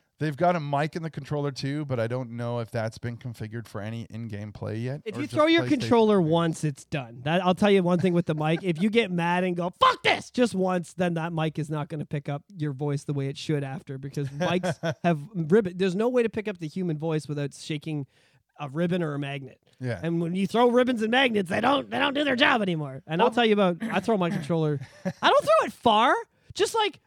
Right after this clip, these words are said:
Speaker 2: you know, like, if, if the bed's, you know, I've got a, a, a queen size bed, it definitely goes, like,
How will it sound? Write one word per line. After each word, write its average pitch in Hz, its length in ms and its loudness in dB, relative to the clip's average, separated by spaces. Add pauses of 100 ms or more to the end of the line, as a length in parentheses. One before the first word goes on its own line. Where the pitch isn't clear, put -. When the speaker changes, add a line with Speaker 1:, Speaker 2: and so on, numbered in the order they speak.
Speaker 2:
you 392 100 2
know, 285 160 6
like, 302 280 -2 (260)
if, 262 120 -10 (140)
if 302 140 -4
the 320 120 -2
bed's, 311 760 -4
you 311 80 -2
know, 240 80 2
I've 233 160 0
got 285 100 -2
a, 226 120 -2 (140)
a, 151 360 0
a 147 80 -2
queen 214 240 2
size 196 240 -2
bed, 185 320 -2 (480)
it 214 160 0
definitely 247 460 2
goes, 196 220 4
like, 175 140 -2